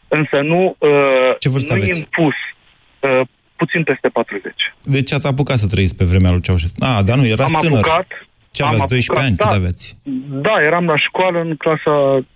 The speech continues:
Speaker 2: N-ați
Speaker 1: cincea.
Speaker 2: apucat, Vali. Dacă, să vă spun o chestie, cui e frică să-și spună punctul de vedere, își merită soarta.
Speaker 1: Uh,
Speaker 2: Ascultați-mă
Speaker 1: domnul
Speaker 2: ce vă
Speaker 1: Moise.
Speaker 2: spun. Cui e
Speaker 1: Da.
Speaker 2: frică să-și spună punctul de vedere, indiferent că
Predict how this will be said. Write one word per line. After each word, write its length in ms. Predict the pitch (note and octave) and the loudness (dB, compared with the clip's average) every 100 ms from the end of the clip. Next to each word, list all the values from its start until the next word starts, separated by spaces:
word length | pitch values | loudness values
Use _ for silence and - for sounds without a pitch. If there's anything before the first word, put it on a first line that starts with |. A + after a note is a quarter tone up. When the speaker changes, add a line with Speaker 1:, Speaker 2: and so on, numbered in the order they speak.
| _ | _
Speaker 2:
N-ați 260 | C3 D3+ A#2+ | -2 0 0
Speaker 1:
cincea. 160 | A2+ | -2
Speaker 2:
apucat, 360 | F#2+ F#2 - - | -2 -4 -4 -10
Vali. 380 | F#2 F#2 F#2 F2+ - _ - _ | -6 -4 -4 -6 -12 _ -20 _
Dacă, 280 | C3 C3+ E3+ | -2 0 0
să 220 | E3+ A#2+ | -2 0
vă 80 | E3+ | 0
spun 180 | E3+ G3 | 0 0
o 40 | E3 | 0
chestie, 320 | C3+ - A2 | 0 -2 -4
cui 220 | - D#3 | 0 0
e 60 | E3 | 0
frică 280 | - D3 C#3 | 0 -2 0
să-și 220 | - G#2+ | 0 -2
spună 280 | - B2+ A#2+ | 0 0 0
punctul 300 | A2 A#2 G#2+ | 0 0 0
de 80 | |
vedere, 260 | F2+ G2 C#3 | 0 0 0
își 140 | B2+ | 0
merită 280 | B2 A#2+ - | 0 0 -2
soarta. 300 | G#2+ F2 - - _ - - _ _ _ _ _ _ _ _ - - | -2 -2 -6 -14 _ -20 -20 _ _ _ _ _ _ _ _ -20 -6
Speaker 1:
Uh, 400 | - D3+ D#3+ D#3+ C#3 | -2 2 2 2 2
Speaker 2:
Ascultați-mă 420 | A2 A2 F#2 A3 | 0 -2 0 0
Speaker 1:
domnul 180 | C#3 C3+ | 2 0
Speaker 2:
ce 80 | |
vă 60 | C3+ | 0
Speaker 1:
Moise. 140 | C3+ - | 0 -2
Speaker 2:
spun. 280 | - A2+ D#2+ - _ _ _ _ | 0 0 -2 -10 _ _ _ _
Cui 240 | - C3 A2 | -2 0 2
e 40 | |
Speaker 1:
Da. 60 | F3 | 2
Speaker 2:
frică 320 | C3+ C#3 C3 | 2 0 0
să-și 300 | - G#2 - - _ _ - | 0 -2 -4 -10 _ _ -10
spună 440 | - - B2 B2+ | -10 -2 2 2
punctul 380 | F2 A2+ A#2 A2 | 2 0 0 2
de 120 | G2+ | 2
vedere, 380 | E2+ F2+ F#2 A2 | 2 2 2 2
indiferent 500 | C#3 D3 E3 D3 | 0 0 0 0
că 80 | A2 | 2